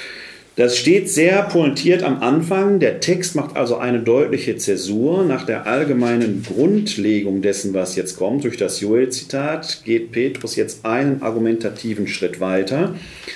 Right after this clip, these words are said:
Er muss ja nachweisen, dass das, was er jetzt verkündet, nämlich Kreuzestod und Auferstehung, tatsächlich vernünftig ist.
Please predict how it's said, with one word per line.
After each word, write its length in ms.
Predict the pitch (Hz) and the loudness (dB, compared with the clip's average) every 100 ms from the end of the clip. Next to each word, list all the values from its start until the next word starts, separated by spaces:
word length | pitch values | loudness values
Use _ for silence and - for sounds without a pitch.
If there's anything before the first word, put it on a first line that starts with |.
| - - - - - | -16 -20 -20 -10 0
Er 120 | 127 | 4
muss 260 | 127 175 - | 4 4 4
ja 100 | 147 | 4
nachweisen, 1040 | 135 170 202 - 113 113 117 170 226 - - - - | 4 4 2 0 0 2 2 2 2 -2 -14 -20 0
dass 240 | 120 120 | 0 2
das, 300 | 127 180 - | 2 2 0
was 200 | - - | -2 0
er 100 | 117 | 2
jetzt 240 | 123 127 - | 2 0 -2
verkündet, 800 | 113 - 117 113 151 - - - | -4 2 2 4 2 0 -4 0
nämlich 340 | 113 110 110 | 0 0 -2
Kreuzestod 760 | - 120 170 170 147 - 135 135 | 0 2 2 0 -4 0 2 2
und 160 | - | 0
Auferstehung, 720 | - 143 123 - 117 113 127 143 | 0 0 -2 -2 0 2 2 0
tatsächlich 500 | 117 - 127 - 117 | -2 -2 -4 -6 -6
vernünftig 500 | 127 151 165 123 - | 0 0 0 -2 -4
ist. 340 | - - - | -6 -8 -14